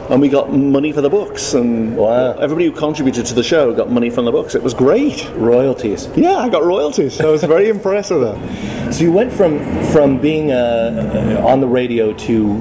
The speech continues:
Speaker 2: doing television.
Speaker 1: Yes.
Speaker 2: So you had a travel show. How,
Speaker 1: Here,
Speaker 2: how did
Speaker 1: I had
Speaker 2: that
Speaker 1: a travel show here.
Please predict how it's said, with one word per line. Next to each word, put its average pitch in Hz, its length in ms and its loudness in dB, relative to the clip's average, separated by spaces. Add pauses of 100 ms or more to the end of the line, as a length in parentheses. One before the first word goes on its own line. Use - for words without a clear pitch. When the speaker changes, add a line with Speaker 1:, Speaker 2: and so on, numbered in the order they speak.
(120)
Speaker 2:
doing 110 240 0
television. 101 500 0
Speaker 1:
Yes. 104 560 -2 (140)
Speaker 2:
So 117 80 0
you 131 140 2
had 139 140 0
a 104 40 -6
travel 135 600 0
show. 107 680 0 (300)
How, 147 100 4
Speaker 1:
Here, 147 120 4
Speaker 2:
how 147 60 4
did 131 100 6
Speaker 1:
I 123 120 0
had 139 120 2
Speaker 2:
that - 0 -
Speaker 1:
a 139 60 0
travel 147 360 -4
show 117 320 0
here. 113 380 -2